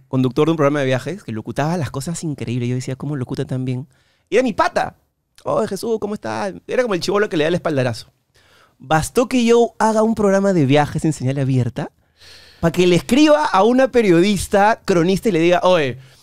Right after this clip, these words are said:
tienes que escribir sobre este chico que hace columnas, que hace programas de viaje. ¿Cómo va a ser?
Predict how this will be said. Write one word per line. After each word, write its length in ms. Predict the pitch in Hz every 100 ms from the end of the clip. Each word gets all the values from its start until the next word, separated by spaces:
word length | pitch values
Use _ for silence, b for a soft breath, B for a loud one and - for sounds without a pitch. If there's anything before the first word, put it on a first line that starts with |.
| B
tienes 200 | - 190
que 40 | 196
escribir 240 | - 165
sobre 140 | 170 165
este 160 | 170
chico 280 | - 185 175
que 80 | 151
hace 160 | 143
columnas, 500 | 147 131 151 156 160
que 80 | -
hace 160 | 143 131
programas 300 | 127 135 147
de 60 |
viaje. 200 | 127 135
¿Cómo 200 | 151 180
va 60 | 196
a 40 |
ser? 260 | - 320 -